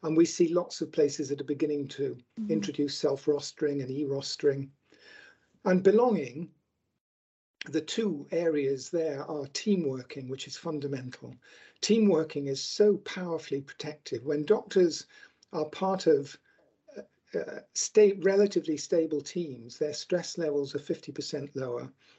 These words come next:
Speaker 1: They're dramatically left, less likely to be intending to quit.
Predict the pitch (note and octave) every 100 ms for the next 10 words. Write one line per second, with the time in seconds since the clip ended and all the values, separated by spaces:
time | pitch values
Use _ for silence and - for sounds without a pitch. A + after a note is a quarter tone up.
0 | _ D3+ D#3+ E3 E3+ F#3+ F#3 F3+ - D3
1 | C#3 C3+ - D#3+ D3+ D3 - C#3+ C#3 C#3+
2 | C#3+ C#3 C3 C3+ D3+ C3+ C3+ C3 - -
3 | D#3+ - -